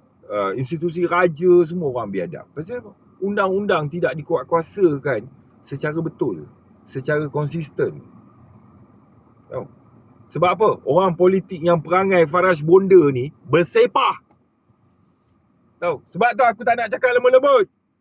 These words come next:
Ramai datuk-datuk Tan Sri apa semua call, "Ah, Jebat ni kalau dia bantai rapat." Tapi bahasa dia kurang enak lah. Ni nak abang bagi. Cakap bahasa enak-enak ni tak jalan lah. Ni semua tepu-tepu ni. Tahu? Nak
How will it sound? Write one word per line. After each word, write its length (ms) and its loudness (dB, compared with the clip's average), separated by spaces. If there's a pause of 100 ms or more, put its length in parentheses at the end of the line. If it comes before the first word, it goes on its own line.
(260)
Ramai 480 0
datuk-datuk 640 -2
Tan 160 -4
Sri 240 -6
apa 80 0
semua 240 -8
call, 160 0 (240)
"Ah, 160 -2
Jebat 400 -4
ni 80 -12
kalau 160 -8
dia 160 -8
bantai 320 -2
rapat." 480 -6 (320)
Tapi 240 -6
bahasa 560 -4
dia 240 -2
kurang 400 -6
enak 360 -8 (120)
lah. 140 -14 (840)
Ni 160 -6
nak 160 -2
abang 160 0
bagi. 320 -6 (160)
Cakap 480 -6
bahasa 320 0
enak-enak 480 -4
ni 160 -6
tak 160 -6
jalan 240 -2
lah. 240 -6
Ni 160 -8
semua 160 -6
tepu-tepu 720 2
ni. 160 6 (1040)
Tahu? 180 4 (600)
Nak 100 0